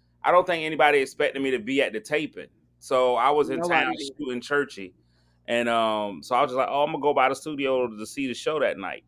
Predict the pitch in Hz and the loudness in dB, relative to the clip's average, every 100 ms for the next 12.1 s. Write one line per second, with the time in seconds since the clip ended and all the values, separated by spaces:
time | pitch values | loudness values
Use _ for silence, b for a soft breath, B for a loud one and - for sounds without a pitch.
0 | _ _ _ _ - 120 151 135 131 123 | _ _ _ _ -6 -2 2 4 4 2
1 | 156 202 - 175 170 160 139 107 160 175 | -2 -4 -8 -6 -4 0 0 4 4 4
2 | 113 - 127 147 160 143 139 120 - 143 | 2 -6 -12 0 2 2 0 -4 0 2
3 | 143 143 120 113 110 - _ _ _ _ | 2 2 2 2 2 0 _ _ _ _
4 | - 113 170 170 156 139 139 135 123 147 | -2 0 6 6 6 4 6 6 6 6
5 | 143 156 165 143 143 - - 147 160 139 | 6 2 2 4 2 0 0 2 2 0
6 | 120 110 117 147 143 139 139 147 208 139 | -2 -2 0 2 4 4 2 -2 0 6
7 | 165 175 147 - 156 151 120 - 151 147 | 8 8 2 2 2 2 -6 -6 -2 0
8 | 151 151 143 143 143 135 147 143 135 - | 2 0 0 -2 -2 0 0 0 -2 -10
9 | _ _ _ _ _ - 131 160 156 131 | _ _ _ _ _ -6 2 4 4 2
10 | - 131 123 110 - 135 123 107 98 - | 0 0 0 -2 -6 -4 -2 -2 -4 -6
11 | 95 87 - 139 151 151 147 143 143 139 | -8 -8 -8 -4 -2 -2 -2 -2 0 -2